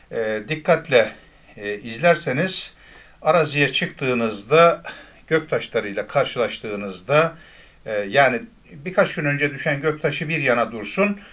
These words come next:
daha önce kendi topraklarımıza düşen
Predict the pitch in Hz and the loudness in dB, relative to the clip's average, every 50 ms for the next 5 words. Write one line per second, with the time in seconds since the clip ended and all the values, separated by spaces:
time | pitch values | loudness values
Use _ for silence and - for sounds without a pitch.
0 | - - - _ _ - 139 139 151 190 196 190 - - 180 175 170 147 - 135 | -20 -20 -20 _ _ 2 2 4 6 6 6 6 4 2 2 2 0 -2 2 4
1 | 151 185 214 220 214 - - - - - - - 120 117 120 190 190 190 175 151 | 6 6 4 4 0 -8 -18 -20 -20 -18 -6 -4 -2 -2 -2 -4 -4 -2 -2 -2
2 | 151 - 135 - - 127 117 117 113 110 107 110 110 - 151 165 - - 139 127 | 0 -2 -4 -2 0 2 2 2 0 -2 -4 -6 -8 -6 -6 -6 0 2 2 2
3 | 180 - - - | 2 0 -4 -10